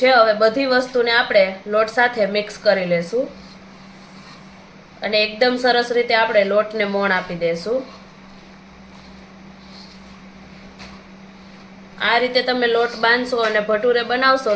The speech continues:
તો એકદમ બજાર જેવા જ ભટુરે બની અને તૈયાર થશે. ઘણાની એવી ફરિયાદ હોય કે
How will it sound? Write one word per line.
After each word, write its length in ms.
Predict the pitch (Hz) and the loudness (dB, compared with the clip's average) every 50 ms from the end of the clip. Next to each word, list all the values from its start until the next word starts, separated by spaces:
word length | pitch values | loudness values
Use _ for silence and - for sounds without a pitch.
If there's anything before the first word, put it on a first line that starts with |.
| 202 | 0
તો 60 | 202 196 202 208 | 0 0 0 -2
એકદમ 240 | 208 214 240 233 233 214 214 | -2 -2 -2 -2 0 2 2
બજાર 280 | 214 208 240 240 233 226 233 | 4 4 4 4 4 4 2
જેવા 200 | 240 240 247 240 233 | 2 2 2 0 -2
જ 20 | - - | -2 -2
ભટુરે 340 | 214 214 226 226 220 226 220 208 214 | -2 -2 0 0 0 -2 -2 -2 -2
બની 300 | 233 240 240 220 196 180 190 196 | -2 -2 -2 -2 -4 -4 -6 -6
અને 140 | 196 202 190 190 | -4 -4 0 0
તૈયાર 300 | 202 208 202 196 190 175 175 202 | 2 2 4 4 2 2 0 -4
થશે. 300 | 180 175 175 196 208 247 294 - - - - - - - - - - - - - - - - - - - - - - - - - - - - - - - - - 196 - - - 190 190 196 196 190 190 190 190 - - - - - - - - - - - - - - - - - - | -6 -6 -4 -4 -4 -4 -6 -8 -12 -20 -20 -20 -20 -20 -20 -20 -20 -20 -20 -20 -20 -20 -20 -20 -20 -20 -20 -20 -20 -20 -20 -20 -20 -20 -20 -20 -20 -20 -20 -20 -20 -20 -20 -20 -20 -20 -20 -20 -20 -20 -20 -20 -20 -20 -20 -20 -20 -20 -20 -20 -20 -20 -20 -20 -20 -20 -20 -20 -18 -12
ઘણાની 440 | - 208 220 226 240 247 247 247 240 247 | -8 -4 0 0 0 2 2 2 2 2
એવી 220 | 247 240 240 - | 2 2 0 -2
ફરિયાદ 340 | 240 233 233 240 240 240 226 254 | -2 -2 2 2 2 2 4 4
હોય 160 | 269 254 233 - | 2 2 2 0
કે 60 | 208 | -2